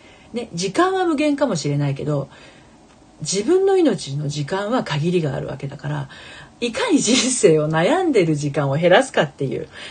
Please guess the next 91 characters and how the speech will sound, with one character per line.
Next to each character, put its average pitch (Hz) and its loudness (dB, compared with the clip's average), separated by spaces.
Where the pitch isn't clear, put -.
楽 269 6
し - -4
く 214 -4
暮 165 2
ら 165 0
す - -8
か 147 -2
っ 143 -4
て 151 -8
い 151 -2
う 147 -4
こ 147 -6
と 143 -8
が 147 -10
ね、 202 -6
私 156 -8
大 151 -2
事 - -10
だ 147 -2
な 151 -2
と 143 -10
思 143 -4
っ - -8
て 143 -10
い 139 -6
ま 151 -6
す - -14
の 147 -8
で、 165 -8
ま 135 -4
あ、 - -4
あ 151 -2
の、 135 -4
悩 170 0
み 196 -4
が 185 0
ち 175 -8
な 170 0
人 151 0
は 98 -10
お 143 -4
す 147 -6
す 143 -4
め 143 2
か 143 -4
な 202 0
っ 254 -6
て - -8
い - -8
う 69 -10
感 - -14
じ - -18
で - -16
す。 - -18
も 208 -2
う、 214 -4
そ-、 - 2
な 359 8
ん - 8
で 339 6
か 208 4
っ 175 2
て 165 0
い 156 4
う - -6
と、 143 2
私 415 6
自 240 4
身 165 2
が 170 4
結 302 4
構 170 2
く 254 4
よ 359 8
く 190 -6
よ 151 2
悩 143 4
ん 254 2
で 196 0
る 143 -4
タ 160 0
イ 226 0
プ 226 2
だ 185 6
っ 156 2
た 147 -2
ん 147 2
で 139 0
す 139 -6
よ 135 -2
ね。 165 0